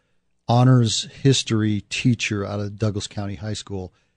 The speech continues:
and he used it for his class as a critical thinking exercise, 'cause they were actually studying the,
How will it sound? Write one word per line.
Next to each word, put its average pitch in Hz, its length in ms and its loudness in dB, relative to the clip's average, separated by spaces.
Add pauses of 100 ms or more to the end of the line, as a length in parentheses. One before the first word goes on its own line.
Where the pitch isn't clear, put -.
(200)
and 101 220 -2
he - 140 -2
used 120 420 4
it 104 240 -4
for 104 300 -4
his 117 260 0
class 98 480 -6
as 101 160 -8
a 104 60 -12
critical 113 340 0
thinking 123 320 -4
exercise, - 540 -14 (260)
'cause 101 140 -2
they 110 80 2
were 110 100 0
actually 107 260 -6
studying 104 480 -4
the, 98 220 -10